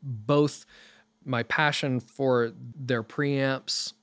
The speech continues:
and E Qs and, you know, kind of the history that I've had with them personally, uh, for twenty-eight years, uh, but also their new red range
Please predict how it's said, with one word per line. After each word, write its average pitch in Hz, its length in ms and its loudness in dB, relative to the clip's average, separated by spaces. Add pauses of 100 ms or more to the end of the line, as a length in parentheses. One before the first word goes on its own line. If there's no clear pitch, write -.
(460)
and 120 160 -6
E 127 180 -6
Qs 127 720 0
and, 117 380 -4
you 135 140 -2
know, 113 160 0
kind 139 260 0
of 117 120 -2
the 117 100 0
history 131 560 0
that 117 220 -4
I've 135 240 -2
had 147 280 -2
with 147 240 0
them 143 240 -2
personally, 143 720 -2 (360)
uh, 131 280 2
for 127 220 0
twenty-eight 131 560 0
years, 147 380 2 (380)
uh, 131 300 2
but 143 260 0
also 120 720 2 (380)
their 127 340 2
new 127 560 4
red 131 480 2
range 123 720 0